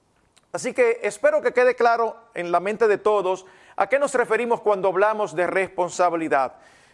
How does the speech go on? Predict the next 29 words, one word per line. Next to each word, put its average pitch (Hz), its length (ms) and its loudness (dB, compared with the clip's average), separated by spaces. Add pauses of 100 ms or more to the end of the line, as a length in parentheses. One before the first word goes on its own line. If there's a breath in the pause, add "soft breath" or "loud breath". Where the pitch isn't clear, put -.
(140 soft breath)
La 202 260 2
capacidad 208 1000 0 (920)
de 202 920 -2
cumplir 214 680 0
con 180 240 0
nuestros 202 640 -2
compromisos, 156 1120 -2
el 190 240 2
deber 190 480 2
de 151 140 -2
cumplir 214 600 -2 (440 loud breath)
con 180 240 2
lo 180 280 4
que 170 100 0
nos 160 200 -2
comprometemos. 139 840 -4 (480 loud breath)
Así - 160 -12
que 269 140 0
tengo 277 220 0
una 254 180 0
pregunta 180 540 -2
en 151 100 -10
segundo 160 320 -6
lugar. 131 360 -4 (880)
¿Por 247 320 0
qué 330 240 4
debemos 240 500 2
ser 196 420 0
responsables? 139 920 -8